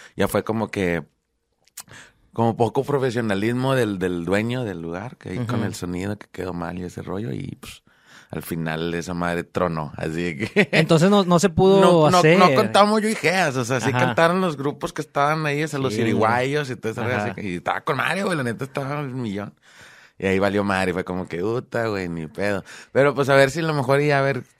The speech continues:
Speaker 1: con más tiempo, pues, podemos hacer ahí algo.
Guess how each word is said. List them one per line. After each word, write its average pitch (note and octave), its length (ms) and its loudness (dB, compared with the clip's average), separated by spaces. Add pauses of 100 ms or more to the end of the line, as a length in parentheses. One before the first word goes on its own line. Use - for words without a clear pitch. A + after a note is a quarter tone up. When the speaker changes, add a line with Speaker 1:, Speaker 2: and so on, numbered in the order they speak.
(180)
Speaker 1:
con A2+ 140 -4
más A2 160 -2
tiempo, A2 320 0
pues, - 160 -6
podemos G2 340 -2
hacer F2+ 200 -6
ahí F2 180 -4
algo. E2+ 420 -6